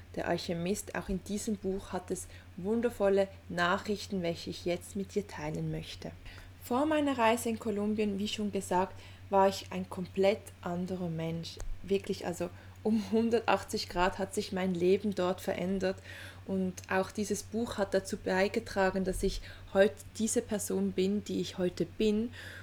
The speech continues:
Und mir ging es damals wirklich nicht gut innerlich. Ich war innerlich leer, ich war, ich fühlte mich einsam und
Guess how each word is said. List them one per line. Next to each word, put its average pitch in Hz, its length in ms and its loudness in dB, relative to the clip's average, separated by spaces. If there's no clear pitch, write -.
Und 185 420 0
mir 226 100 0
ging 294 260 4
es 302 140 -2
damals 202 460 4
wirklich 208 380 0
nicht 185 260 -2
gut 180 420 -4
innerlich. 214 640 2
Ich 185 180 -6
war 175 280 4
innerlich 196 600 -2
leer, 214 540 8
ich 185 220 -8
war, 175 440 2
ich - 100 -6
fühlte 214 260 0
mich 185 320 -2
einsam 202 880 4
und 170 400 -2